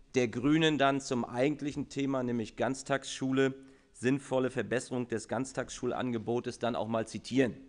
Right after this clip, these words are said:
Das ist also eine Pressemitteilung vom achtundzwanzigsten ersten dieses Jahres. Die Überschrift habe ich gerade verlesen. Äh, Frau Berger sagt Folgendes: „Es ist gut, dass der Bildungsminister die Notwendigkeit zur besseren finanziellen Ausstattung des Ganztagsangebots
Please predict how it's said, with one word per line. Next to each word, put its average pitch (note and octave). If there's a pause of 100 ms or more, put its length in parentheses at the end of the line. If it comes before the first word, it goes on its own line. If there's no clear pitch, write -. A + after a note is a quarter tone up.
(380)
Das -
ist -
also C#3+
eine D#3
Pressemitteilung F3
vom C#3+
achtundzwanzigsten C3+
ersten D3
dieses A2+
Jahres. D3
Die G#2+
Überschrift A#2+
habe A#2
ich G#2+
gerade A2
verlesen. C#3+ (800)
Äh, B2+
Frau C#3
Berger D#3
sagt C#3
Folgendes: E3+ (1000)
„Es D3+
ist -
gut, G3+
dass F3
der D3
Bildungsminister E3
die C#3+
Notwendigkeit C#3+
zur B2+
besseren C#3+
finanziellen C3+
Ausstattung B2+
des A2+
Ganztagsangebots B2+